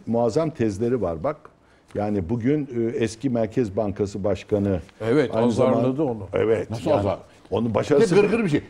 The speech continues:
Speaker 3: "Ben onunla muhatap mı olacağım?" diye başladı söze.
Speaker 2: Evet.
Speaker 3: Çok
Speaker 1: Ne
Speaker 3: gırgır.
Speaker 1: oluyorsun
Speaker 3: Ben
Speaker 1: işte?
Speaker 3: zannettim ki ondan sonra ko-, bu konuyu kapatacak. "Ben onunla muhatap olmam." dedi. Sonra on dakika onu eleştirdi.
Speaker 1: Hayır, şimdi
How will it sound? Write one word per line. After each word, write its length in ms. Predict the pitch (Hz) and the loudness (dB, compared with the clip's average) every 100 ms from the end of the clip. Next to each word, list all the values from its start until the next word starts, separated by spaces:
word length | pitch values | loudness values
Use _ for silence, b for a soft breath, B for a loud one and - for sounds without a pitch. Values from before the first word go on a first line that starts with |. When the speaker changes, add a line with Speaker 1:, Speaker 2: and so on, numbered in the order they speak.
| - | -2
Speaker 3:
"Ben 60 | 180 | 2
onunla 220 | 208 214 | 2 4
muhatap 460 | 190 196 202 208 | 6 4 4 0
mı 80 | 180 | 2
olacağım?" 320 | 143 113 123 117 | 2 4 2 4
diye 160 | 117 | 2
başladı 320 | 110 110 123 | 2 2 0
söze. 260 | 110 131 123 160 | 4 4 4 2
Speaker 2:
Evet. 360 | 156 170 160 123 - | 2 0 -2 -2 0
Speaker 3:
Çok 100 | 170 | 4
Speaker 1:
Ne 60 | |
Speaker 3:
gırgır. 120 | 139 170 | 6 8
Speaker 1:
oluyorsun 300 | 196 - 175 | 6 6 4
Speaker 3:
Ben 40 | |
Speaker 1:
işte? 120 | 202 | 6
Speaker 3:
zannettim 240 | 202 175 156 | 4 4 4
ki 80 | |
ondan 240 | 180 180 160 | 4 6 4
sonra 180 | 160 170 | 2 0
ko-, 220 | 160 151 | -2 -4
bu 80 | 143 | 0
konuyu 240 | 151 170 | 2 2
kapatacak. 520 | 180 170 160 - 107 | 2 2 2 2 2
"Ben 40 | 131 | 4
onunla 240 | 139 143 | 4 4
muhatap 480 | 131 135 131 135 131 | 2 2 2 2 2
olmam." 320 | 139 143 131 | 4 4 2
dedi. 140 | 120 135 160 | 0 -4 -6
Sonra 220 | - 185 202 | 0 2 4
on 340 | 240 277 269 | 6 6 6
dakika 260 | 226 - 214 | 2 2 2
onu 180 | 226 214 | 4 6
eleştirdi. 600 | 175 151 - 120 107 104 | 6 4 2 0 0 -2
Speaker 1:
Hayır, 220 | - 117 101 | 0 0 0
şimdi 340 | 123 120 110 | -2 0 -2